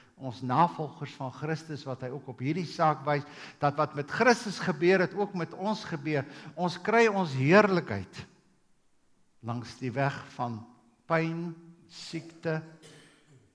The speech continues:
sterwe, transformasie en as Jesus Christus weer kom, kry ons die verheerliking.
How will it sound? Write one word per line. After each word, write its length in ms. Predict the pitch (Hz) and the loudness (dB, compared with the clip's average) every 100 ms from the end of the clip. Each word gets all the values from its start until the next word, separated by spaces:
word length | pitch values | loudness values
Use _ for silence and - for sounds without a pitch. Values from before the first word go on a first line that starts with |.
| _ _ | _ _
sterwe, 800 | - - - 156 147 131 139 123 - - _ _ _ _ _ - | -18 -10 4 4 4 0 -4 -6 -12 -20 _ _ _ _ _ -4
transformasie 1160 | 151 143 - - 135 117 113 110 - 120 110 _ _ _ _ _ _ | -2 -2 -8 -10 -8 -4 -2 -4 -6 -14 -18 _ _ _ _ _ _
en 160 | 123 110 | -10 -10
as 160 | 98 | -10
Jesus 480 | 123 135 139 139 - - | -8 -6 -6 -10 -14 -12
Christus 460 | 131 123 - 117 - | -10 -10 -10 -14 -12
weer 160 | 101 - | -14 -8
kom, 220 | 127 117 113 | -8 -8 -8
kry 200 | 117 113 | -8 -8
ons 320 | 117 120 - - | -8 -12 -14 -18
die 100 | 107 | -14
verheerliking. 800 | 123 101 110 110 110 110 - | -12 -8 -8 -8 -12 -18 -20